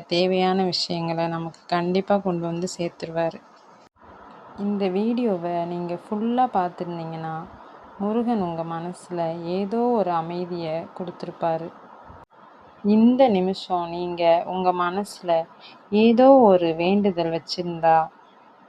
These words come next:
கந்தன் அதை கண்டிப்பா கேக்குறாரு. இந்த வீடியோவை பார்த்தவங்க எல்லாருக்கும் முருகன் அருள் கிடைக்கணும், கஷ்டம் குறையணும்,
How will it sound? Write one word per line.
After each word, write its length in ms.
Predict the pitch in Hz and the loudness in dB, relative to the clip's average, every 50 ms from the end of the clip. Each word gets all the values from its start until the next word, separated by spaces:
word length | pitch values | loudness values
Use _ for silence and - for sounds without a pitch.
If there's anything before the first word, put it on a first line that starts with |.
| - - - | -20 -8 -2
கந்தன் 580 | - 185 185 190 202 214 202 214 190 175 165 160 165 - - _ - | 0 2 2 4 4 4 4 4 4 2 0 -4 -8 -12 -16 _ -4
அதை 300 | 190 180 180 170 175 170 170 175 | -2 0 0 0 0 -4 -4 -4
கண்டிப்பா 680 | - - 190 185 185 196 208 214 226 220 220 - 233 226 226 226 - _ _ _ _ - | -2 0 2 2 4 2 2 2 2 0 2 2 2 2 2 0 -4 _ _ _ _ -6
கேக்குறாரு. 640 | - 185 180 - - 180 170 165 165 160 160 160 160 180 - _ _ - _ _ _ _ _ _ - - - | -4 -4 -4 -4 -2 0 2 2 2 0 -2 -4 -8 -10 -14 _ _ -20 _ _ _ _ _ _ -16 -8 -2
இந்த 260 | 190 196 202 196 196 196 | 0 2 2 4 4 4
வீடியோவை 640 | 185 185 202 214 220 220 226 214 190 170 165 170 165 165 170 - _ _ _ | 4 4 2 2 2 4 4 4 4 4 4 4 4 2 2 -2 _ _ _
பார்த்தவங்க 640 | - 180 180 180 180 - - 180 175 175 170 170 165 165 165 165 | 0 0 0 0 0 -2 -2 -2 -2 -2 -2 -2 -2 -2 -2 -2
எல்லாருக்கும் 760 | 165 170 180 190 202 202 202 185 180 - - 170 165 165 175 - | -2 -2 0 2 4 4 4 2 0 -2 -2 -2 -2 -2 -4 -6
முருகன் 460 | - 175 185 185 202 202 220 220 202 | -6 -4 -2 -2 0 0 0 0 0
அருள் 320 | 180 165 165 160 156 156 - | 0 0 -2 -4 -6 -6 -6
கிடைக்கணும், 600 | 170 160 160 160 - - 165 160 165 165 165 170 - _ _ _ - - _ _ _ - - - - - - - - - - - - - - - | -4 -4 -4 -6 -6 -8 -6 -6 -6 -6 -8 -10 -14 _ _ _ -20 -20 _ _ _ -20 -20 -20 -20 -20 -20 -20 -20 -20 -20 -20 -20 -20 -12 2
கஷ்டம் 560 | - 208 196 196 - - - - 262 262 254 240 | 6 6 6 6 6 0 -2 2 4 4 4 2
குறையணும், 600 | - 185 175 175 170 165 160 156 160 156 156 156 | 2 0 2 2 2 0 0 -4 -4 -6 -8 -10